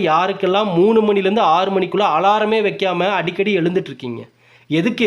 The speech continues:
எந்திரிக்கிறோம்னே தெரியாம யார் எந்திரிச்சிட்டு இருக்கீங்க? அப்படிப்பட்டவர்கள்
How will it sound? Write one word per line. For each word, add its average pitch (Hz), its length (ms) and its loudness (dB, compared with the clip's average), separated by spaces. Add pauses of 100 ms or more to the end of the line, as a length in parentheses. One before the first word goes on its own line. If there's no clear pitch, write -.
எந்திரிக்கிறோம்னே 226 600 2
தெரியாம 208 380 0
யார் 190 320 0
எந்திரிச்சிட்டு 165 420 -4
இருக்கீங்க? 120 320 -18 (1300)
அப்படிப்பட்டவர்கள் 135 800 -6